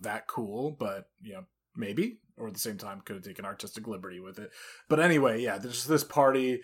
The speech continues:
is just a ruckus, and there's people hooking up, they're bringing kegs in, there, uh, there's karate, <laughs>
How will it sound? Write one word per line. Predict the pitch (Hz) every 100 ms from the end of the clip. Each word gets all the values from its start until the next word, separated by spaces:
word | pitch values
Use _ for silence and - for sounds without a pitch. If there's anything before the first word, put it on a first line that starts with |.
| - - -
is | 127 113
just | 120 - - - _ -
a | 107
ruckus, | 139 156 151 151 139 135 - - -
and | 123 120 110 107 101 95 101
there's | 110 104 95 92
people | 117 98 107
hooking | 117 98 95
up, | 147 151 143 131 110
they're | 110
bringing | 90 98 98 -
kegs | 180 175 147 120
in, | 139 135 127 123 117 113 110 - - -
there, | - 110 101 92 92 98
uh, | 82 71 65 82
there's | 120 90 85 - -
karate, | 160 127 123 127 143 139 139 135 131 123 - -
<laughs> | -